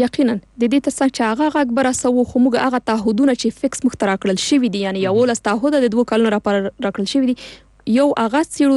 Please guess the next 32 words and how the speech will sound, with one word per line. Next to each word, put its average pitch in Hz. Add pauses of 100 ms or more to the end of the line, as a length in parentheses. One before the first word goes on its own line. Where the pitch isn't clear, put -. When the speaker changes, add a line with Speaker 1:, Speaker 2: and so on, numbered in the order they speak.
Speaker 1:
د 214
هغه، 240
آه، 247
نظارت 254
کوو، 240
په 226
ضمن 262
کې 247
به 214
نورو 220
اړخونو 208
کې 208
هم 214 (360)
شکایتونه 208
رسوو. 214 (720)
یو، 311 (140)
آه، - (100)
تصمیم 285
موږ 240
خپله 269
د 226
مدني 220
ټولنو 262
دغه 202 (100)
د، -
م، 202 (140)
پرانیستې 247
حکومتولۍ 254
د 220
مدني 202
ټولنې 208 (100)
اړخ 196